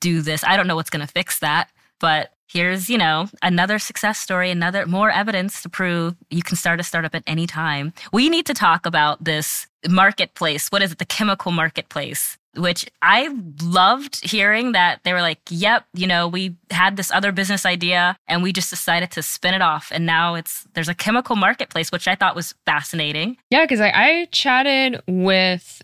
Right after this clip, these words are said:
Speaker 2: Kimberly probably two summers ago, I think at this point, maybe twenty twenty-one. And they had just raised, like, a sizable chunk of money for Novi. And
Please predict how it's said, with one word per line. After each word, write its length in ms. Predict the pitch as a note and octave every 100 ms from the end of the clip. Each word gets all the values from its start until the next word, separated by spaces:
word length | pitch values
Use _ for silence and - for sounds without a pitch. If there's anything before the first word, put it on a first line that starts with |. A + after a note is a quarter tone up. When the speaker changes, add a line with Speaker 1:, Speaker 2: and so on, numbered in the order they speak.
| -
Speaker 2:
Kimberly 680 | A#3+ A3+ G3+ F#3 E3 E3 - _ _
probably 400 | - D#4+ E4 G3+
two 240 | - - D#3
summers 460 | - F#3 F#3+ G3
ago, 160 | G3 G3
I 120 | G3+
think 220 | G#3+ G#3+
at 80 | G3
this 140 | G3+ -
point, 300 | A#3 A#3+ G3+
maybe 180 | E3+
twenty 220 | F3 E3 E3
twenty-one. 460 | E3+ E3 D#3 E3+ - -
And 380 | G3+ F#3+ F3
they 80 | F3+
had 80 | B3+
just 160 | D4+ F#4
raised, 180 | F#4+
like, 140 | F#4 F4
a 80 | C#4+
sizable 580 | - B2+ F3 E3 D#3+
chunk 280 | D#3 D#3 D#3+
of 140 | C#3+ C#3
money 380 | C#3+ C#3 D3 - - _ _
for 220 | F#3 F3
Novi. 520 | D#3+ D#3+ D#3+ C3 -
And 460 | F3+ F#3 F3 D#3